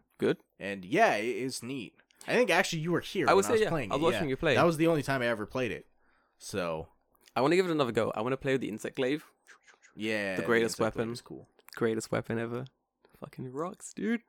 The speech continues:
Speaker 1: I'm excited. There's a lot of good games coming out, actually. Pretty
Speaker 2: Yeah.
Speaker 1: fucking, by a lot, I mean, there's one game I'm interested in, the rest I'm kinda like, "We'll see how it
Speaker 2: Yeah,
Speaker 1: goes."
Speaker 2: we'll see.
Speaker 1: Yeah, pretty much. <sighs> What a week.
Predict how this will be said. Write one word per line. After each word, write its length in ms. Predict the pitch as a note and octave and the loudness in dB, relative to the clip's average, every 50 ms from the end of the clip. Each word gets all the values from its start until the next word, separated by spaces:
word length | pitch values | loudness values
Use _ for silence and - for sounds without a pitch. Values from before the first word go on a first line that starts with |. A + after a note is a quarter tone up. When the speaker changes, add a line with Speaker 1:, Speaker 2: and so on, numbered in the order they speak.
| _ - - - - - - | _ -20 -20 -20 -14 -8 -4
Speaker 1:
I'm 60 | A#2 | -4
excited. 360 | A#2 - B2 A#2+ A#2 G#2+ - _ - - - | 0 2 4 2 2 2 -2 _ -20 -20 -8
There's 100 | - E3+ | -2 0
a 40 | |
lot 60 | G3+ A3+ | 0 0
of 60 | A#3 | 0
good 120 | A#3 F#3 | -2 -4
games 200 | - F3 C#4+ - - | -4 -4 -4 -4 -4
coming 240 | - - - A2 | -6 -4 -4 -4
out, 80 | G#2 - | -4 -4
actually. 340 | - - - - G2+ G2+ - _ _ _ _ | -6 -8 -8 -8 -8 -10 -10 _ _ _ _
Pretty 220 | - - - E2+ G#2 | -14 -12 -8 -4 -2
Speaker 2:
Yeah. 220 | A2+ A2+ G2+ F2+ | 0 0 0 0
Speaker 1:
fucking, 260 | F2 C#3+ C#3 C3+ C3 - _ _ _ _ _ _ _ _ _ - _ - - - - | -2 -2 -4 -6 -8 -12 _ _ _ _ _ _ _ _ _ -20 _ -20 -20 -6 2
by 160 | - C3+ C#3 | 6 6 6
a 40 | A#2+ | 8
lot, 200 | A#2+ B2 A#2 G#2+ | 8 6 6 6
I 60 | G#2+ | 4
mean, 140 | A2 A2 G#2+ | 2 0 -2
there's 140 | A2 G#2+ A2 | -2 -2 0
one 220 | A2+ A#2 A#2+ B2 | 2 2 2 4
game 140 | A#2 B2 A2+ | 2 2 2
I'm 60 | G#2+ | 2
interested 420 | G#2+ G#2+ - - A#2+ - - C3 | 0 0 -2 -2 -2 -2 -2 0
in, 160 | B2+ B2+ C3 B2 | 0 2 2 2
the 60 | G#2+ | 0
rest 220 | G#2 G#2 A2 - - | 0 -2 -2 -2 -4
I'm 80 | G#2+ | -6
kinda 180 | - G#2+ F#2+ G#2 | -4 -4 -2 -2
like, 200 | G#2+ F#2+ G2+ - - _ _ | -2 -2 -2 -4 -8 _ _
"We'll 100 | - E3+ | -6 -6
see 140 | - - - | -6 -4 -6
how 80 | - - | -4 -4
it 80 | - | -4
Speaker 2:
Yeah, 80 | - - | -4 -4
Speaker 1:
goes." 100 | - - | -6 -6
Speaker 2:
we'll 80 | - - | -8 -12
see. 160 | - - - _ _ - - | -14 -16 -20 _ _ -16 -14
Speaker 1:
Yeah, 260 | - - - - - - _ _ _ _ _ | -10 -10 -10 -10 -12 -14 _ _ _ _ _
pretty 180 | - - A2 G#2+ | -6 -4 -4 -4
much. 300 | G#2 - - - - _ _ _ _ _ _ _ _ _ _ - _ _ _ _ _ _ _ _ _ - | -4 -6 -8 -14 -20 _ _ _ _ _ _ _ _ _ _ -20 _ _ _ _ _ _ _ _ _ -16
<sighs> 380 | - G3+ G#3+ F#3+ D3+ - - - | -12 -10 -8 -8 -10 -12 -12 -6
What 120 | A#3+ A3 | -4 -2
a 40 | F3+ | -2
week. 340 | C#3 C3+ C3+ - - - - | -2 -2 -4 -6 -8 -14 -20